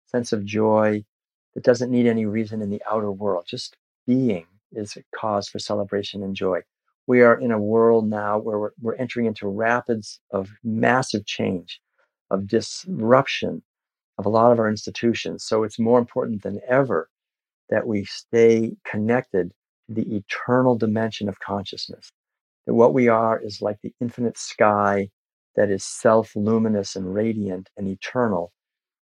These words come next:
And the clouds that come and go, uh, of our feelings and of the news and the problems, they cannot ultimately harm us. So if we stay rooted in that awareness, then we can be a force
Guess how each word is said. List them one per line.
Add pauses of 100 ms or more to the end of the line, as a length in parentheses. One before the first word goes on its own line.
(200)
And
the
clouds
that
come
and
go, (100)
uh,
of
our
feelings
and
of
the
news
and
the
problems, (760)
they
cannot
ultimately
harm
us. (180)
So
if
we
stay
rooted
in
that
awareness, (240)
then
we
can (120)
be
a
force